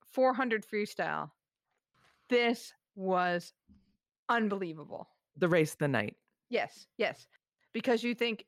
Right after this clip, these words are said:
Speaker 1: okay, there's Australia's in the mix, Australians in the mix, there's, uh, Americans in the mix. Out of lane eight comes Ahmed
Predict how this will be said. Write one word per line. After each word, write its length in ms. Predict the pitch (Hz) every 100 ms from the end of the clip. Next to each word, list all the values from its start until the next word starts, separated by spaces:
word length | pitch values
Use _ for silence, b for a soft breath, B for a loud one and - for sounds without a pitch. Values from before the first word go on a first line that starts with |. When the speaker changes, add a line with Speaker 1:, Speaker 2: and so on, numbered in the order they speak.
| -
Speaker 1:
okay, 420 | 214 208 190 190
there's 280 | 180 180 175
Australia's 580 | 170 - 247 262 254 247
in 80 |
the 80 | 240
mix, 320 | 226 214 208 -
Australians 640 | 202 185 247 254 254 262 240
in 80 |
the 80 | 240
mix, 340 | 220 202 - - B B - 196
there's, 380 | 185 170 165
uh, 320 | - 160 147 -
Americans 540 | 220 254 254 262 233
in 80 | 220
the 80 | 214
mix. 420 | 196 190 - - _ _ _ _ _ _ _ _ _ _ -
Out 260 | 190 240 262
of 380 | 262 254 240 - _ _ 208
lane 420 | 190 196 254 254
eight 480 | 311 247 202 - - _ _ _ _ _ _
comes 400 | - 202 190 185 - -
Ahmed 640 | 180 220 247 240 247 240